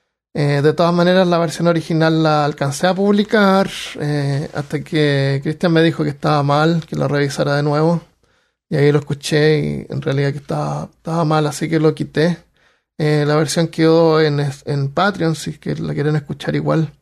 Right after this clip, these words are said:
El, me va a tomar tiempo, eh, arreglarlo, pero lo quiero arreglar porque quedó mucho más extendido, como les digo. Y tiene más contenido, porque ellos también aportaron algunas cosas.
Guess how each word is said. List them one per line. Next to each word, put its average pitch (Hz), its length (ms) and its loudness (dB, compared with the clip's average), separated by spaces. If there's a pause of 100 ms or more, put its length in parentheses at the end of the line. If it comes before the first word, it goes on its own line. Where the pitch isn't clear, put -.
(600)
El, 143 1000 -2 (160)
me 156 200 0
va 165 100 4
a 180 80 0
tomar 190 240 2
tiempo, 196 840 2 (140)
eh, 170 320 -2 (100)
arreglarlo, 160 680 2 (140)
pero 180 160 0
lo 165 140 4
quiero 185 160 4
arreglar 196 480 2
porque 175 260 -6
quedó 175 220 2
mucho 180 240 0
más 185 120 4
extendido, 190 400 2
como 196 160 2
les 208 140 4
digo. 226 320 0 (460)
Y 165 100 2
tiene 190 220 2
más 175 140 0
contenido, 196 540 2 (100)
porque 165 280 -2
ellos 165 160 4
también 160 220 0
aportaron 170 420 0
algunas 180 300 0
cosas. 233 340 -8